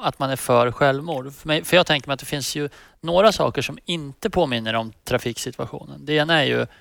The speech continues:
att, som jag ser det, är det förmätet för mig att säga att självmord alltid i alla fall skulle vara fel. Det är helt klart fel i fall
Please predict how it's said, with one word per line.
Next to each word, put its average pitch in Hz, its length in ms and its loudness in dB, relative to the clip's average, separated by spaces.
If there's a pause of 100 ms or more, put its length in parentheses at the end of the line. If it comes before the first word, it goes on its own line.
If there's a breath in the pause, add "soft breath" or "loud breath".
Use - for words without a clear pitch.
(220 soft breath)
att, - 460 0 (240)
som 160 200 -6
jag 214 180 8
ser 120 220 0
det, 123 60 2
är 123 80 4
det 120 80 2
förmätet 139 680 2
för 139 140 -4
mig 139 480 0
att - 160 -8
säga 120 540 0 (400)
att - 140 -6
självmord 113 500 -2 (100)
alltid 127 640 2
i 123 80 -2 (100)
alla 147 400 2
fall - 400 -6
skulle - 260 -10
vara 120 120 -4
fel. - 340 -12 (380)
Det 143 100 2
är 139 40 4
helt 190 280 4
klart - 280 0
fel 120 340 -4 (500 soft breath)
i 139 80 -2
fall 113 420 4